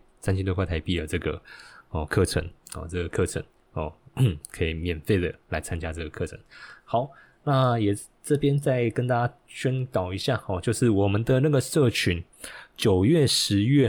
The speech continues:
哦，我们会是一个过渡期，哦，因为我们现在开始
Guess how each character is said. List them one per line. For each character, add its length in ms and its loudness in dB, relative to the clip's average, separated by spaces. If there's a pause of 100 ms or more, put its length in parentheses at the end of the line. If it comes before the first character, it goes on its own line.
哦， 140 0
我 40 -2
们 140 -2
会 240 2
是 180 0
一 60 4
个 100 -2
过 240 0
渡 160 2
期， 380 -10
哦， 180 -4
因 120 -2
为 80 2
我 60 2
们 100 -2
现 180 0
在 140 2 (360)
开 140 2
始 380 0